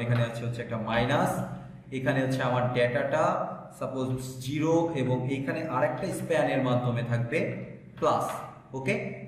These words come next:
যখন minus button press করা হবে তখন ডেটাটা কমে যাবে, plus button press করা হলে ডেটাটা বৃদ্ধি পাবে। আসলে আগে আমি ডেটাটাকে দেখার চেষ্টা করি, আর এই কোডগুলোকে আপাতত আমি comment out করে রাখি, পরে আমি এটাকে uncomment করে আবার কাজ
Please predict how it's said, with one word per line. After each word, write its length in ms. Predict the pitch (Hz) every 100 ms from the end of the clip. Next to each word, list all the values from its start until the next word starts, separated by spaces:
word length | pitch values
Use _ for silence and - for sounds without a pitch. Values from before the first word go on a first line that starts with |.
| 139
যখন 180 | 151 143
minus 240 | 143 175 180
button 200 | 185 185 180
press 160 | 175 -
করা 140 | 180 175
হবে 140 | 175 180
তখন 160 | - 151 135
ডেটাটা 300 | 135 131 139 - - 123
কমে 200 | 151 175
যাবে, 180 | 175 175 180 - -
plus 200 | 143 147 -
button 180 | - 165
press 140 | 165 165
করা 100 | 165
হলে 120 | 160 -
ডেটাটা 260 | 151 127 135 123
বৃদ্ধি 260 | 123 127 113
পাবে। 160 | 104 104 -
আসলে 200 | - 156 151
আগে 120 | 151 143
আমি 140 | 135 127 131 - -
ডেটাটাকে 340 | 131 139 - 143 117
দেখার 220 | 120 147 -
চেষ্টা 220 | 120 113 110
করি, 140 | 117 -
আর 80 | 117 - 143
এই 80 | 175 -
কোডগুলোকে 480 | 170 165 - 160 - - 151
আপাতত 340 | - 170 165 156
আমি 100 | 151 -
comment 260 | 127 127 120
out 120 | - -
করে 120 | 110 98
রাখি, 160 | 101 113
পরে 160 | 135 139 139
আমি 80 | 135
এটাকে 180 | 135 127
uncomment 340 | 123 123 127 127
করে 100 | 135 123
আবার 140 | 113 -
কাজ 100 | 107